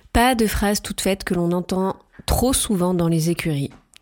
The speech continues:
Mais j'ai plutôt envie de vous parler de mon leitmotiv de ces dernières années. La première fois que j'ai entendu cette phrase, elle m'a semblé limpide. Et elle m'a tout de suite ouvert les yeux sur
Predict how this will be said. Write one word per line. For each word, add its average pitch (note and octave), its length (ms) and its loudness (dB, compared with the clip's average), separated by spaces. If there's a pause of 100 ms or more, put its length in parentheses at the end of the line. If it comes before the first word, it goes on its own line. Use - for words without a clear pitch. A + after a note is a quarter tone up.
(440)
Mais G#3 500 2
j'ai G#3 140 0
plutôt A3 260 -2
envie G#3+ 220 0
de G#3 80 -2
vous F3+ 60 -2
parler G3 360 2
de G3 140 0
mon E3+ 240 2
leitmotiv F#3 760 0
de E3+ 100 0
ces F3 260 -2
dernières F3 560 2
années. D#3 280 -2 (960)
La G3+ 140 2
première C#4 340 2
fois B3+ 140 0
que B3 140 0
j'ai F3 340 0
entendu A3+ 460 0
cette E3+ 260 -2
phrase, E3+ 500 -2 (320)
elle F#3+ 140 0
m'a G3 100 2
semblé G3+ 720 0 (840)
limpide. F#3+ 520 -2 (1200)
Et G3 60 2
elle F#3+ 120 2
m'a F#3+ 120 0
tout C4 160 -4
de - 40 -4
suite - 340 -4
ouvert A3+ 340 0
les F3 320 0
yeux F#3 260 -2 (420)
sur G3+ 720 -4